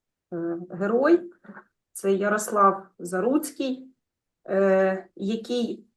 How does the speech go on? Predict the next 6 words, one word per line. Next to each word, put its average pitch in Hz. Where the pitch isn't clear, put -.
крім 240
того, 208
що 202
він, 208
е, 185
є 196